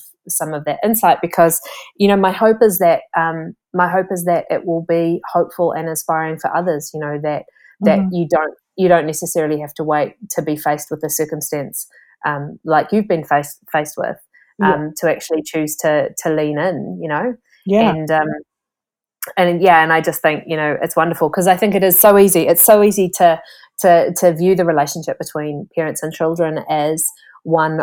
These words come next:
Speaker 1: of, um, one of dependence and then pushing out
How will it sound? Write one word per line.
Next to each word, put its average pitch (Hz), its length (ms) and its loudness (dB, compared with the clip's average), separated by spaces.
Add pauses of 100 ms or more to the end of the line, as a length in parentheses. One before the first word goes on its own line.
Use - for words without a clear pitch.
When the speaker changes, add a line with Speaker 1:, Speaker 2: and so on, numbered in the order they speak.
Speaker 1:
of, 147 640 2
um, 147 420 -2
one 156 280 0
of 147 340 -2
dependence 175 800 -2
and 165 160 -2
then 156 200 -4
pushing 165 380 -2
out 156 160 0